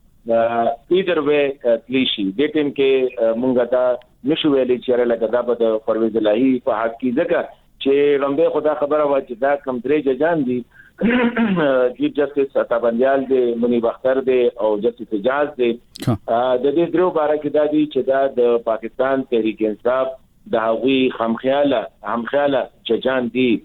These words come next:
Speaker 2: مهم.
Speaker 1: آ، او بل طرف ته چې کوم دی، د اپوزیشن هغوی، آ، په دې باندې ټکونه کوي چې یاره په دې باندې زموږ اعتماد نشته.
Speaker 2: مهم.
Speaker 1: نو چې کله په جوډیشري باندې دومره غټ، آ، عدم اعتماد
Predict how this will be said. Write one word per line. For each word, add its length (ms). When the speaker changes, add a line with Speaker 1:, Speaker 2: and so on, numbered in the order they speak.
Speaker 2:
مهم. 280
Speaker 1:
آ، 460
او 200
بل 200
طرف 320
ته 60
چې 180
کوم 140
دی، 200
د 100
اپوزیشن 760
هغوی، 600
آ، 80
په 140
دې 140
باندې 240
ټکونه 380
کوي 200
چې 100
یاره 160
په 100
دې 160
باندې 260
زموږ 280
اعتماد 440
نشته. 320
Speaker 2:
مهم. 400
Speaker 1:
نو 60
چې 100
کله 240
په 120
جوډیشري 500
باندې 560
دومره 380
غټ، 280
آ، 460
عدم 220
اعتماد 400